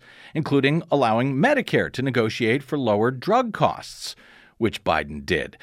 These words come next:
the bipartisan law to rebuild roads and bridges, which bipart-, uh, which, uh, Biden did,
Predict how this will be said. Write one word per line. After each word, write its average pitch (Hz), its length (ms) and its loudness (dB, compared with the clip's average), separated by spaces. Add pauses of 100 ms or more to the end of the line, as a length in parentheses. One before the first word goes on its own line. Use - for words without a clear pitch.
(120)
the 131 100 4
bipartisan 160 760 2
law 190 440 2
to 131 180 0
rebuild 170 640 0
roads 156 520 2
and 127 200 -2
bridges, 143 680 0 (360)
which 160 240 2
bipart-, 95 640 0
uh, 127 80 4
which, 113 320 4
uh, 104 200 4
Biden 92 440 2
did, - 360 -6